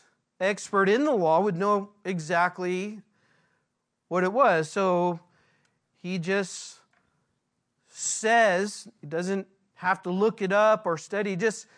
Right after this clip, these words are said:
says, because it's so obvious to him, he says, "Well, the law says that you shall love the Lord your God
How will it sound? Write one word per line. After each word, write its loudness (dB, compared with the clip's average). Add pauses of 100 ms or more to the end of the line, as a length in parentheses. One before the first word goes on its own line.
(140)
says, 0
because -2
it's -4
so 0
obvious 2
to -6
him, -2
he -4
says, -4
"Well, 0
the -2
law 2 (1900)
says 0
that 2
you -2
shall 2
love 2 (460)
the -2
Lord 2 (200)
your -2
God 2